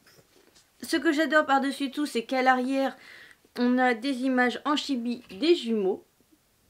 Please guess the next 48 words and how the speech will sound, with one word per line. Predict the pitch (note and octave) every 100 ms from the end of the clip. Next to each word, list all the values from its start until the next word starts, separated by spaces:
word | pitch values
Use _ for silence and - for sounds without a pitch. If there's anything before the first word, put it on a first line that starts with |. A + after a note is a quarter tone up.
| _ _ _ _ _ _ _
qui | G#3+
ont | A3 G#3+
une, | G#3+ G#3
un | - G3
rôle | F#3+ A3 -
très, | - - D#4+
très, | - C4+
très | - C4
important | A#3+ A#3 G#3+ B3+
dans | A#3+ A3
le | G#3+
manga, | G#3+ G#3+ B3
donc | A#3 G3+
je | G#3
trouve | G3+ G#3
ça | - G3+
génial | F#3 G#3+ B3+ B3 A#3
qu'ils | - F#3+
soient | G#3
derrière. | F#3+ E3 E3 E3+ A#3 - - -
Donc | F#3
ce | -
que | A3+
j'ai | G#3+ B3
aimé, | A#3+ B3+
c'était | B3 G3+ G#3
justement | G3+ G3+ G3+ G#3 A3+
qu'on | A3 G3
avait | F#3+ F#3+
à | F#3+
chaque | G3+ F#3+
fois | G#3
le | F#3+
même | F3 G3+
format | G#3+ G#3+ G3+ G#3
avec | G#3 F3+ F3
les | E3+
cercles, | - G3 G3 F3+
et | F3
cetera. | - D3 D#3 D3+ D#3 - - - _
Je | -
trouve | -
ça | - E3+
plutôt | F#3 F3+ F#3
sympa | F3 E3 - F#3 E3
et |
plutôt | D3+ G#3+ C4+
agréable. | C4 G3 F3 D3+ F3+